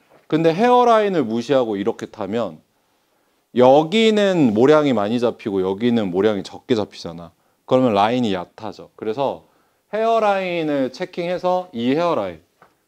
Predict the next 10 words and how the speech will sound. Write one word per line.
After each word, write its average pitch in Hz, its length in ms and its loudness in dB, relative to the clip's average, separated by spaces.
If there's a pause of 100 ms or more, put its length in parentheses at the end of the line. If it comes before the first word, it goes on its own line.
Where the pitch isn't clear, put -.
(100)
모양을 123 380 0
확인을 165 420 -6
하고 147 440 -10 (280)
이 127 200 -2
헤어라인 175 520 0
모양이랑 107 460 -2
똑같이 175 760 -6 (340)
여기서 143 500 -2 (400)
콤을 214 400 -2
굴려서 131 800 0